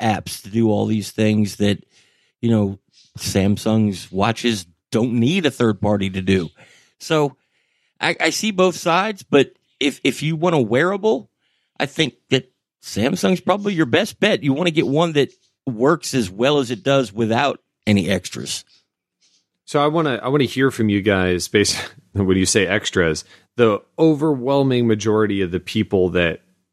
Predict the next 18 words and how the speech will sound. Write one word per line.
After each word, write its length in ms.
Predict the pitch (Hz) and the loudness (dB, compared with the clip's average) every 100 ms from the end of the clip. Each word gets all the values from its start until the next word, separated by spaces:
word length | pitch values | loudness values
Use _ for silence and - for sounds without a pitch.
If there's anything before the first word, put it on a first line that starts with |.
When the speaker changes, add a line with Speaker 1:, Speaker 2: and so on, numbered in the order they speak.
| - 101 - | -18 -18 -2
Speaker 2:
gave 240 | 104 104 | 0 2
me 140 | 101 | 0
their, 680 | 92 90 87 87 87 82 78 _ _ _ _ _ _ | 0 2 2 2 2 0 -4 _ _ _ _ _ _
their 140 | 92 90 | 0 0
thoughts 540 | - 104 92 87 - | 0 -2 0 -2 -2
Speaker 1:
Uh-huh. 180 | 131 113 | 2 2
Speaker 2:
on 180 | 98 95 | 2 2
the 180 | 98 92 | 0 0
Galaxy 480 | 95 98 104 - | 0 2 0 0
Watch 460 | 92 92 95 92 - | 0 2 2 0 -2
was 420 | 98 92 92 85 - _ _ _ | 0 2 2 -2 -10 _ _ _
no 760 | 104 113 123 127 123 120 113 - | -4 0 2 2 0 0 -2 -4
M 180 | - 113 | -4 0
S 280 | 110 101 - | 2 0 -4
T 720 | - - 107 104 101 95 92 - _ _ _ _ | -6 0 2 2 2 0 -2 -4 _ _ _ _
Samsung 600 | - 107 101 92 101 92 | -2 2 2 2 0 0
Pay 220 | - 92 82 | 0 0 0
payments. 640 | - 87 82 76 - - | 0 0 0 -2 -4 -4